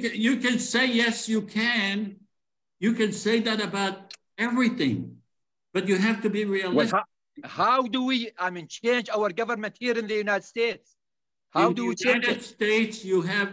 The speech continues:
Speaker 1: one federal government and fifty different state governments.
Speaker 2: Well, fine. I mean, how, how do we
Speaker 1: If
Speaker 2: do it?
Speaker 1: anybody had called for the dismantling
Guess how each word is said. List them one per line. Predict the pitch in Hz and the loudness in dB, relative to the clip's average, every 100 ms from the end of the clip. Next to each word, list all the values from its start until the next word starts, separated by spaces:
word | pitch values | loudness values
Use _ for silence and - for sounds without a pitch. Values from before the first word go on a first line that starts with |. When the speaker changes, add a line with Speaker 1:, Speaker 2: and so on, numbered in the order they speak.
| - | -8
Speaker 1:
one | - 160 185 220 233 226 - - _ _ 190 | -8 -6 0 0 2 0 -2 -16 _ _ -4
federal | 208 214 214 220 214 - - | 0 2 2 0 -2 -8 -2
government | 185 180 196 196 226 - - _ _ _ _ | 0 2 0 0 -4 -6 -18 _ _ _ _
and | - 151 127 - 240 | 0 2 2 0 2
fifty | 247 - - 240 233 - - _ 110 | 2 0 -6 -2 -2 -4 -14 _ -8
different | - 226 226 220 220 202 - _ _ _ | 2 2 4 0 0 -2 -8 _ _ _
state | - - 226 233 226 160 | -18 -4 0 0 -4 -2
governments. | 208 226 180 113 - - _ _ | 0 2 0 -2 -6 -16 _ _
Speaker 2:
Well, | 117 143 | 2 2
fine. | - 208 240 247 180 | 2 4 4 4 2
I | 156 | -2
mean, | 139 113 | -2 -2
how, | 190 - | -2 -2
how | 180 220 | 0 2
do | 208 240 | 0 -4
we | 240 | -2
Speaker 1:
If | 214 | -2
Speaker 2:
do | 247 | 0
it? | |
Speaker 1:
anybody | 220 269 254 247 233 | 0 0 -2 -2 0
had | 196 202 202 | 0 0 0
called | 220 226 226 - | 2 2 0 -2
for | 214 | -4
the | 185 | -2
dismantling | 175 175 - 185 220 233 190 151 127 120 | -4 -4 -6 -2 0 2 0 0 -2 -4